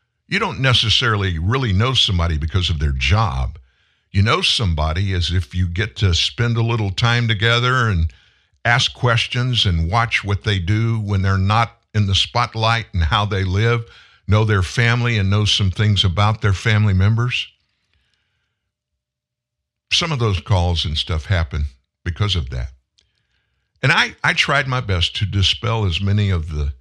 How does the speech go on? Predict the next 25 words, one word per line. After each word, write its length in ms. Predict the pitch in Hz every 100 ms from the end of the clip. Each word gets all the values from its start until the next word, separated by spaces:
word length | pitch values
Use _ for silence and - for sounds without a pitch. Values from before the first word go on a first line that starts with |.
| _ -
negative 640 | 85 123 160 127 80 67
perspectives 720 | 82 80 - 82 69 - 73
about 360 | 78 69 73 69 -
Representative 640 | 87 85 80 87 76 73 69 _ _ -
Johnson 680 | 85 80 78 - 107 -
that 140 | 78 65
I 140 | 71
knew, 500 | 71 90 135 73 87 - _ _ _ _ _ _ _ _
but 120 | - 104
I 40 |
was 260 | 107 98 98
delighted 480 | 107 104 123 117
to 80 | 98
learn 520 | 98 123 127 107 95 - _ _ _ _
he 100 | 120
was 140 | 120
gonna 240 | - 110 104
sit 360 | - 156 -
with 120 | 123 101
Sean 380 | - 151 165
Hannity 640 | 143 156 156 120 67 69 58 - -
last 360 | 131 139 127 -
night, 360 | 131 87 65
October 400 | 98 85 120 131
twenty-sixth. 800 | 120 143 131 135 - 110 - -